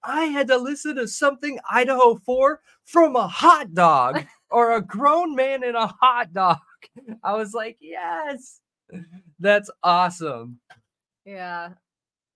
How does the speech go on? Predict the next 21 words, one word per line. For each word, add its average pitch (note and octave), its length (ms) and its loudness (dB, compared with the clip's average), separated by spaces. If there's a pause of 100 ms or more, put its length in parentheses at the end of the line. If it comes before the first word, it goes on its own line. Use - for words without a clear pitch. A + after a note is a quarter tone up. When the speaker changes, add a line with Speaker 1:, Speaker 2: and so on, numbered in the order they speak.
(280)
Speaker 2:
I B3 80 0
don't A4+ 140 -2
know B4 160 0
why G#4+ 220 2
people G4+ 240 -6
get F#4 160 -10
so C#4 260 -4
weird B3 260 -10
about A#3+ 180 -12
the A3+ 60 -14
costumes. B3+ 480 -6
Like, A3+ 200 -8
people G4+ 340 -4
were E4+ 140 -6
leaving D4 360 -12
comments B3+ 560 -4
like G#3+ 220 -6
we A3+ 160 -12
were A#3 160 -6
doing A3 460 -4
it C4+ 260 -2